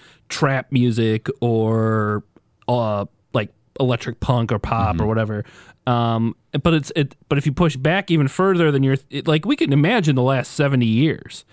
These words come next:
Speaker 2: Yeah.
Speaker 1: Wouldn't it be great if we
Speaker 2: Mm-hmm.
Speaker 1: replaced the last seventy years with the golden age of piracy? I
Speaker 2: I
Speaker 1: think it would be a lot more exciting.
Speaker 2: Absolutely.
Speaker 1: I probably would be dead.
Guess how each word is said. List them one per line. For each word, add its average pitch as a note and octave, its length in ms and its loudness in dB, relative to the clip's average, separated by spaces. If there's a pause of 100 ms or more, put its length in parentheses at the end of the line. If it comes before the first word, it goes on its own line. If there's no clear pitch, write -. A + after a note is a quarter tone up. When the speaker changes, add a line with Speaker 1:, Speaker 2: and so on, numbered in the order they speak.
(240)
Speaker 2:
Yeah. F2 300 -4 (1300)
Speaker 1:
Wouldn't B3+ 400 4
it A3+ 160 2
be F3+ 140 4
great B2 540 0
if - 140 -4
we A#2+ 80 2
Speaker 2:
Mm-hmm. A#2 100 2
Speaker 1:
replaced E3+ 420 0
the B2 100 0
last D3 400 0
seventy C#3+ 400 2
years G2+ 680 -2 (160)
with A2 140 -6
the G#2+ 100 -4
golden G#2+ 360 0
age G2+ 180 -2
of G#2+ 80 -4
piracy? - 600 -8 (800)
I F3 300 2
Speaker 2:
I A3 40 2
Speaker 1:
think A#3 200 4
it A#3+ 60 4
would G3 200 4
be E3+ 300 4 (120)
a C3 80 2
lot D#3 200 0
more E4+ 200 2
exciting. D#3+ 640 0 (200)
Speaker 2:
Absolutely. F2 680 -10 (1600)
Speaker 1:
I C#3 100 2
probably A#3 500 2
would F3 240 6
be C3+ 140 -2
dead. G2 460 -2